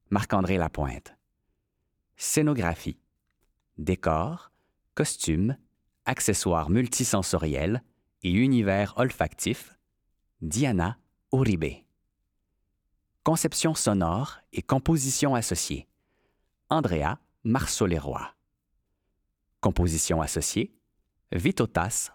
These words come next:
Bučionis Junior. Cette œuvre inclut des extraits des pièces musicales Laissez-moi danser,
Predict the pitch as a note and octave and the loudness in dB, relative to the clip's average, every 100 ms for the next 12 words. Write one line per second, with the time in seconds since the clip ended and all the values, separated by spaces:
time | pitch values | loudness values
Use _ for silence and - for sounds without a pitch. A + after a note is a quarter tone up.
0 | _ F2+ D#3 - B2 E2 E2 - - F2 | _ -2 -2 0 0 0 0 -4 -4 0
1 | E2 D2 - - - _ _ _ _ _ | 0 0 -4 -10 -16 _ _ _ _ _
2 | _ _ _ _ _ _ _ _ _ _ | _ _ _ _ _ _ _ _ _ _
3 | - A2+ - B2 D3+ D#3+ - - F#2+ - | 0 0 4 2 2 -2 -4 -2 -2 2
4 | G#2+ F#2 E2 F2+ - - A#2 F#2+ E2 - | 2 4 2 0 -2 0 0 2 -2 0
5 | E2+ - G#2 F#2+ F2+ - D2 D2+ - _ | 0 2 0 0 -2 0 -2 -4 -8 _
6 | _ A2+ C#3+ - F#2+ F2 D#2 D#2 - - | _ 0 2 2 2 2 0 0 -2 -4